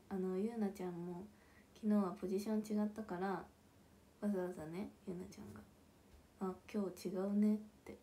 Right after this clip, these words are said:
伝えに来てくれました。このハートとか、そういうところが、いつも一緒だから、「あ、今日ヒーローと違うじゃん」って言って、わざわざ言いに来てくれました。<laughs> そう。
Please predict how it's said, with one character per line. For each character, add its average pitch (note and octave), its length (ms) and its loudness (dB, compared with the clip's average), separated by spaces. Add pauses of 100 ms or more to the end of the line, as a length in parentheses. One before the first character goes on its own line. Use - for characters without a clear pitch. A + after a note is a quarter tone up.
(1160)
伝 E3+ 120 -4
え E3+ 40 -4
に E3+ 100 -6
来 - 100 -18
て G#3 100 -12
く G3+ 120 -14
れ G3 60 -10
ま F#3+ 120 -10
し - 80 -20
た。 - 80 -20 (520)
こ F#3 120 -2
の F3 80 -4
ハ - 160 -6
ー F#3 80 -6
ト - 120 -8
と - 140 -8
か、 - 140 -12 (440)
そ - 140 -2
う F3+ 40 2
い - 40 0
う - 20 -6
と F3 120 -6
こ E3 140 -8
ろ D#3 120 -6
が、 D3+ 180 -6 (920)
い G#3+ 60 -4
つ E3 140 -10
も D#3 120 -4
一 F3+ 180 -4
緒 F3 40 0
だ E3 100 -4
か D#3+ 160 -8
ら、 D#3 160 -8 (460)
「あ、 F3+ 140 -2 (140)
今 F#3 140 2
日 F#3+ 100 0
ヒ G3 80 0
ー F#3+ 80 -4
ロ G3+ 60 -4
ー G3+ 40 -6
と G3+ 140 -6
違 G3 460 -2
う G3 40 -2
じ G3 100 -8
ゃ C#3 60 -8
ん」 D3 40 -10
っ - 20 -10 (260)
て - 140 -10 (720)
言 G3+ 80 -2
っ - 20 -4
て、 - 300 -10
わ F#3 140 0
ざ E3 120 -2
わ D3+ 80 -2
ざ D3+ 180 -4
言 F3 120 -4
い - 20 -2
に E3+ 120 -4
来 - 100 -16
て - 100 -10
く - 140 -10
れ D3 80 -6
ま D#3 160 -6
し - 100 -14
た。 - 140 -16 (1400)
<laughs> - 1900 -6
そ - 80 -14
う。 - 40 -16